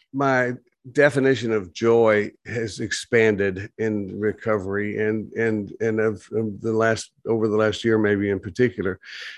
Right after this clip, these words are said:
to include those moments. You know, we, we think of joy as happy, but it's like joy is, and this is what we're gonna be talking about today with chapter four of your book, is, is, is joy is the experience of being fully present in the moment.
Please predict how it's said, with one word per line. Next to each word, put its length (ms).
to 200
include 760
those 340
moments. 580
You 120
know, 160
we, 240
we 100
think 240
of 100
joy 280
as 140
happy, 520
but 220
it's 180
like 220
joy 300
is, 360
and 120
this 140
is 80
what 160
we're 100
gonna 120
be 60
talking 340
about 180
today 240
with 120
chapter 360
four 260
of 80
your 140
book, 400
is, 320
is, 260
is 280
joy 320
is 260
the 120
experience 720
of 80
being 300
fully 280
present 400
in 60
the 60
moment. 460